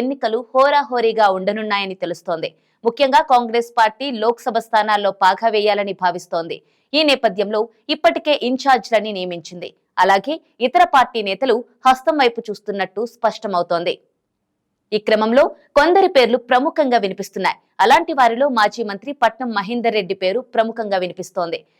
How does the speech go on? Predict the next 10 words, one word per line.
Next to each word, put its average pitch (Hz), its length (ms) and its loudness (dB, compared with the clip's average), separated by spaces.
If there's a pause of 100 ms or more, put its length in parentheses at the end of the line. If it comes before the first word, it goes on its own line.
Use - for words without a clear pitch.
(200)
వాస్తవానికి 302 600 0 (100)
అసెంబ్లీ 262 320 -2 (100)
ఎన్నికల 220 380 -4
కంటే 208 240 -4 (140)
ముందే 247 280 0 (320)
పట్నం 320 320 0 (120)
పార్టీ 262 260 2 (100)
మారుతారని 226 500 2 (100)
ప్రచారం 220 480 -2
సాగింది. 170 360 -4